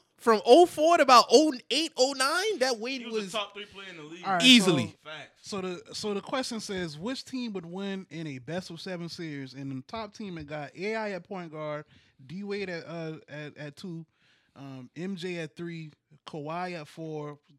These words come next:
Speaker 3: uh, K D at center. Then on the bottom, it got Harden at point, Kobe at two,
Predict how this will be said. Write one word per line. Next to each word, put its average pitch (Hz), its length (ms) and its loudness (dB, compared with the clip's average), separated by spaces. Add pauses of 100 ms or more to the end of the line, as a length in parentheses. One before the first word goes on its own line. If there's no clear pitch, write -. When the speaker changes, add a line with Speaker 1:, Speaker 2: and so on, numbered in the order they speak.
(140)
Speaker 3:
uh, 147 220 -12
K 180 220 -12
D 165 180 -12
at 120 80 -14
center. 147 420 -10
Then 147 140 -14
on 139 120 -10
the 127 60 -12
bottom, 170 460 -6 (380)
it 120 80 -20
got 131 220 -12
Harden 202 400 -6
at 185 180 -10
point, 165 320 -10 (100)
Kobe 180 360 -8
at 160 140 -12
two, 151 360 -12